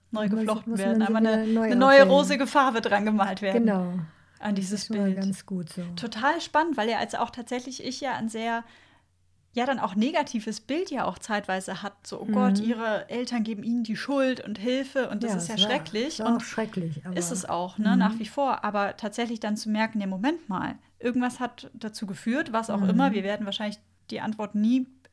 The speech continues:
Speaker 1: äh, ganz kriegen, weil man
Speaker 2: Nee. Die wis-, die wichtigsten Leute kann man nicht mehr fragen, ne?
Speaker 1: Mhm. Aber dennoch, um, um zu sehen, okay, die haben sich mal geliebt und da war mal was
Speaker 2: Ja.
Speaker 1: da,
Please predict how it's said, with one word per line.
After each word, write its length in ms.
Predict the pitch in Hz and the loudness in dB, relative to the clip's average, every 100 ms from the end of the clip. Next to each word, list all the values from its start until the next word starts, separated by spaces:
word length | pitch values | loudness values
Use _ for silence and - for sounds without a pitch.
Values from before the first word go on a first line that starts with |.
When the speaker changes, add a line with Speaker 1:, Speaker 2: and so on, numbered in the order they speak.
| - | -14
Speaker 1:
äh, 100 | 214 247 | -10 -8
ganz 280 | 247 233 247 | -2 -2 -2
kriegen, 340 | - 277 254 | -2 0 2
weil 100 | 214 | 2
man 260 | 208 208 214 - | 0 0 -4 0
Speaker 2:
Nee. 340 | 240 196 185 165 _ - 240 - - | 2 2 0 -8 _ -12 -12 -12 -4
Die 200 | 220 208 | 0 2
wis-, 220 | 220 226 | 2 0
die 200 | - 208 | 0 0
wichtigsten 460 | 190 226 262 240 240 | 2 2 0 0 2
Leute 320 | 233 233 240 | 4 2 0
kann 160 | 226 220 | 0 2
man 160 | 220 | 2
nicht 160 | 226 220 | 2 2
mehr 140 | 226 208 | 0 -2
fragen, 520 | - 220 185 170 170 | -2 -2 -2 -4 -6
ne? 80 | 185 | -6
Speaker 1:
Mhm. 360 | 202 196 202 214 _ _ _ _ _ _ _ _ _ _ _ - | -6 -8 -10 -16 _ _ _ _ _ _ _ _ _ _ _ -4
Aber 160 | 208 202 | 0 4
dennoch, 340 | 202 240 - | 4 4 2
um, 180 | 208 208 | -2 -2
um 160 | - - - - | -4 -14 -18 -18
zu 160 | - 233 | -8 -4
sehen, 240 | 208 220 | 0 0
okay, 220 | 220 - 208 | -2 -4 -4
die 160 | 208 | 0
haben 120 | 220 | 2
sich 220 | 269 240 208 | 2 0 -2
mal 140 | 190 | -4
geliebt 320 | 180 190 185 | -4 -6 -6
und 100 | 175 | -6
da 140 | 185 190 | -4 0
war 80 | |
mal 180 | 220 202 | 0 0
was 140 | 240 226 | -2 -2
Speaker 2:
Ja. 40 | |
Speaker 1:
da, 260 | 190 208 | 0 -2